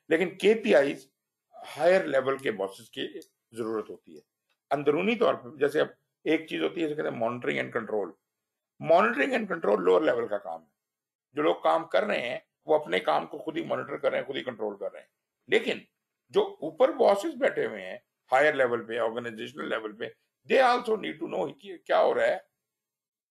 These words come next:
तो उनको जो क्या हो रहा है, उनको इतनी बारीकी में और तफसील में समझाने की जरूरत नहीं है।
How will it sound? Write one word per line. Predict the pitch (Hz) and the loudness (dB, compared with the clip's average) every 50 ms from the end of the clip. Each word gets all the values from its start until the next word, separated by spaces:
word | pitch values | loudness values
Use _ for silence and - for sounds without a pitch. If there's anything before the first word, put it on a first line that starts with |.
| _ _ _ _ _ _ _ _ _ _ _ | _ _ _ _ _ _ _ _ _ _ _
तो | - 226 | -4 -4
उनको | 392 392 - 208 220 220 - - 269 | -2 0 0 0 0 0 0 -2 0
जो | 285 262 | 0 -2
क्या | 202 - - 240 226 | -2 2 4 4 4
हो | 208 165 139 143 | 4 4 0 2
रहा | 165 208 240 | 4 4 4
है, | 214 160 131 139 180 _ _ _ _ _ - | 4 2 0 -4 -8 _ _ _ _ _ -8
उनको | 185 196 202 - - 226 | -8 -8 -4 -4 -4 -4
इतनी | - 226 226 208 | -4 -8 -12 -4
बारीकी | 170 139 127 139 143 143 - - 190 | 0 0 0 0 -2 -8 -10 -12 -10
में | 190 - | -6 -6
और | - 180 - - | -6 -4 -4 -6
तफसील | 143 - - - 131 - | -8 -8 -8 -12 -10 -8
में | - 147 | -8 -10
समझाने | 143 151 143 127 117 113 123 139 | -10 -10 -8 -6 -8 -6 -8 -10
की | 127 123 | -14 -14
जरूरत | 117 117 120 123 - - | -12 -10 -10 -10 -10 -12
नहीं | 123 120 117 | -16 -14 -12
है। | 107 107 _ | -14 -14 _